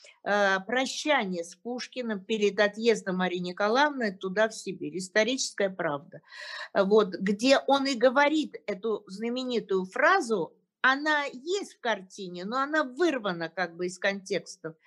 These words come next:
происходящего. Э, Пушкин говорит, э, Марии: «Вы будете жить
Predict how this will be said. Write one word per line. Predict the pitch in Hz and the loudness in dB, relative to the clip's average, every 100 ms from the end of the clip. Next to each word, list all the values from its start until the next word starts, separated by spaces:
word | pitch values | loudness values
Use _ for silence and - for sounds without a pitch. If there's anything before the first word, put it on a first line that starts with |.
| - - | -16 -8
происходящего. | 196 190 220 208 185 160 - 151 - - - - | -8 0 0 2 0 0 -4 -6 -10 -18 -20 -4
Э, | 196 202 190 | 2 2 2
Пушкин | 320 - 339 302 | -2 0 -4 -2
говорит, | 254 262 262 214 147 - _ _ _ _ _ _ | 0 2 2 2 -2 -8 _ _ _ _ _ _
э, | - 202 196 196 | -4 0 0 2
Марии: | 214 226 220 180 160 151 _ _ | 2 2 2 -2 -4 -8 _ _
«Вы | 196 262 302 | -2 0 0
будете | 226 330 330 302 269 247 247 | 2 4 4 2 -2 -2 -2
жить | 190 285 285 - - | 0 0 0 -4 -18